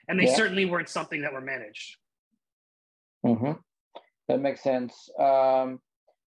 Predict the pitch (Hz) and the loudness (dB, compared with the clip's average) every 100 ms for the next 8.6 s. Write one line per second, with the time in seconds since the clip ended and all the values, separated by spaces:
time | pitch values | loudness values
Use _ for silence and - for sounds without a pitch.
0 | _ _ - 165 151 147 143 143 _ _ | _ _ -2 0 2 2 0 -2 _ _
1 | _ _ _ _ - - - - 160 143 | _ _ _ _ -20 -20 -18 -6 0 2
2 | 139 - - - - 190 226 - 190 185 | 0 -4 -16 -14 -4 -2 -2 -2 -2 0
3 | 185 160 147 143 156 156 156 156 127 139 | 0 0 -4 -6 -6 -4 -2 -2 -2 -2
4 | 135 131 127 _ _ _ _ _ 135 127 | -2 -4 -6 _ _ _ _ _ -18 -12
5 | 131 165 165 160 147 156 - 143 147 143 | -4 -4 -2 -4 -4 -6 -6 -8 -8 -8
6 | 131 139 143 143 139 131 131 147 143 147 | -4 0 0 2 0 -2 -2 -4 -4 -6
7 | 135 139 131 127 120 147 143 156 147 139 | -4 -4 -4 -8 -6 -6 -6 -6 -6 -6
8 | 135 123 139 135 135 | -8 -6 0 2 0